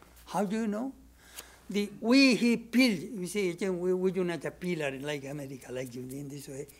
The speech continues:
you peel the potato. It, it is a bochi, some kind of, so cutting ma-, uh, thing, so slowly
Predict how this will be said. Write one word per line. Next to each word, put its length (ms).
you 140
peel 240
the 100
potato. 440
It, 360
it 140
is 120
a 100
bochi, 760
some 180
kind 240
of, 60
so 240
cutting 400
ma-, 60
uh, 720
thing, 460
so 280
slowly 600